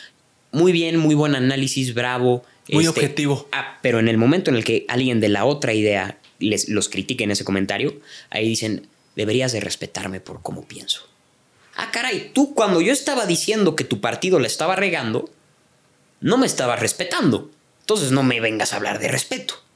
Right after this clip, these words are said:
Speaker 1: Mucho menos lo vengas a hacer con este güey que te está insultando, porque ustedes dos son la misma clase de personas. No, no es como que estés en un pedestal moral de que eres la víctima de las críticas y tampoco es como que seas el, el agravante número uno.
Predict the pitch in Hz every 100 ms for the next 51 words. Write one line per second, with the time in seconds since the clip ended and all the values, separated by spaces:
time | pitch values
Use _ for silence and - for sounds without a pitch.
0 | _ 131 135 - 123 139 170 127 120 131
1 | 120 104 113 - 110 104 113 101 101 104
2 | - - 113 185 190 208 - 117 123 -
3 | 208 160 160 160 123 165 180 139 147 139
4 | 107 - - - - - - _ _ _
5 | _ _ _ _ _ _ _ 117 135 135
6 | 139 - 139 - - 113 110 104 104 90
7 | - 95 92 92 95 98 90 - - -
8 | - _ _ 98 95 - 110 104 98 95
9 | 101 - 98 98 92 92 90 90 - 107
10 | 101 98 - 98 101 95 - 104 - 90
11 | - 95 98 98 - - _ - 80 82
12 | - 101 - 98 95 104 101 104 104 156
13 | 190 -